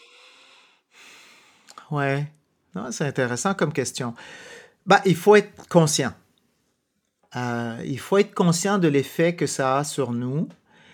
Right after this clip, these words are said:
Des fois, on aime des, des musiques à une certaine époque de notre vie parce que on, on, on est très, très pris par des émotions, des sentiments.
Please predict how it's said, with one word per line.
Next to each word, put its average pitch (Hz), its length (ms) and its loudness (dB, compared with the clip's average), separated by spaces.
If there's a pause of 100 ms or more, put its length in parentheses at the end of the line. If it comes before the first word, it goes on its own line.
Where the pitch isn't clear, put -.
(200)
Des 156 100 4
fois, 254 200 4
on 247 100 4
aime 175 160 6
des, 156 180 4
des 147 160 2
musiques 151 380 0
à 135 80 2
une 131 80 -2
certaine 139 320 -2
époque 151 340 -2
de 135 80 -2
notre 120 240 -4
vie 123 320 -6
parce - 280 -10
que 131 340 -2
on, 113 280 -6
on, - 240 -12
on 120 200 -6
est 123 240 -8
très, 151 320 -6
très 143 260 -4
pris 151 480 -4
par 117 460 -8 (720)
des 127 260 -4
émotions, 139 560 -2
des 139 100 -4
sentiments. 127 760 -4